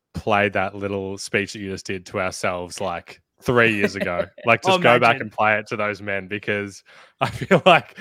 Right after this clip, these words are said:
Speaker 1: just knowing that would have been like,
Speaker 2: Mm.
Speaker 1: "Oh my God, thank God this is gonna end soon." So, um, Boydie for me.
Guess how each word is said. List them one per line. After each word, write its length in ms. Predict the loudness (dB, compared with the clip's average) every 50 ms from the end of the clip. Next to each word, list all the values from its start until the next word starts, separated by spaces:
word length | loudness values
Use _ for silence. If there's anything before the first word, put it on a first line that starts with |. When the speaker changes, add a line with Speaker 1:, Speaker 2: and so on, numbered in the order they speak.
| -18 -18 -20 -20 -20 _ _ _ _ -18 -10 -6
Speaker 1:
just 200 | -4 -4 -2 0
knowing 360 | 4 4 6 6 4 2 2
that 260 | 0 0 0 0 -4
would 120 | -6 -4 -4
have 100 | -4 -4
been 160 | -4 -4 -4
like, 180 | -4 -4 -4 -4
Speaker 2:
Mm. 100 | -6 -6
Speaker 1:
"Oh 260 | -6 -6 -6 -6 -6
my 140 | -8 -10 -10
God, 340 | -10 -10 -10 -10 -12 -14 -14 _
thank 220 | -4 -4 -4 -4 -4
God 260 | -6 -6 -6 -6 -8
this 140 | -12 -12 -14
is 100 | -16 -16
gonna 160 | -12 -12 -10
end 220 | -10 -12 -14 -16 -18
soon." 220 | -18 -18 -18 -18 -18 _ _
So, 180 | -20 -16 -16 -16 -16 -18 -20 _ _ _ _ _ _ _ _ _ _ _ _ _ _ _ -20 -20 _ _ 0 2
um, 720 | 4 4 6 4 4 4 2 2 0 0 -2 -4 -8 -14 _ _ _ _ -4
Boydie 340 | -4 -4 -4 -4 -6 -10 -12
for 120 | -14 -18
me. 220 | -18 -18 -20 -20